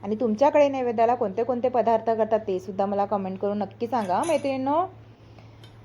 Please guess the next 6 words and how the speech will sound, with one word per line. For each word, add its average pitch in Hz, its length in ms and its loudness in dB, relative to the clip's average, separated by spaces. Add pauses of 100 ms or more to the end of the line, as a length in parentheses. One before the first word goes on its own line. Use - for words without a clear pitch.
(1500)
तर 220 100 2
हे 240 100 4
बघा, 208 280 0
पुऱ्या, 240 480 4
मसाला 214 460 0
पुऱ्या 220 340 -2